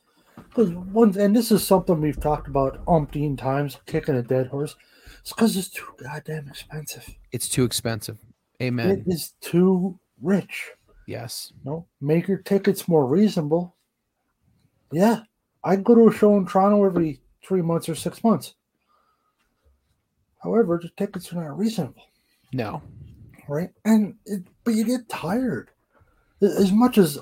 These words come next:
Speaker 1: I mean, I love A E W, but if it were here all the time, say, "Huh, maybe I'm not gonna go this time. I'll go the next time." 'Cause it just gets boring.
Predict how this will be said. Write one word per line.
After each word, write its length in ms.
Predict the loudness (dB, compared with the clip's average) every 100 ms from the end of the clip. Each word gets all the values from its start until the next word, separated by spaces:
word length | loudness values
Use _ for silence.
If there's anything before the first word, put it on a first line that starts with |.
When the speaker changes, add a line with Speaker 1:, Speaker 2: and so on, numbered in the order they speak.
| -8
Speaker 1:
I 60 |
mean, 180 | -6 -6 -8 -16 -12
I 140 | -2 2
love 240 | 2 2
A 40 | 0
E 160 | -2
W, 300 | -2 -4 -6 -18 _ _ _ _ _
but 100 | 2
if 140 | 2 4
it 160 | 0
were 220 | 4 2 2
here 420 | 2 2 2 -2 _
all 220 | 2 4
the 120 | 2
time, 480 | -2 0 0 -2 -10 _ _ _
say, 260 | -6 -6 -2
"Huh, 220 | 0 0 -2 _ _ _ _ _ 2
maybe 240 | 4 6
I'm 100 | 4
not 160 | 4 2
gonna 160 | -2
go 180 | 0 -2
this 200 | -2 -6
time. 220 | -12 -14 -18 _ _ _ _ _ _ _
I'll 80 | 2
go 160 | 8 8
the 60 |
next 340 | 8 -2 -6 -16
time." 180 | -20 -20 _ _ _ _ _ _ _ _ _ _ _ _
'Cause 340 | 0 0 0 -12 _
it 140 | -12
just 280 | 2 2 2
gets 240 | -2 -2 -8 _ _
boring. 440 | 0 2 2 0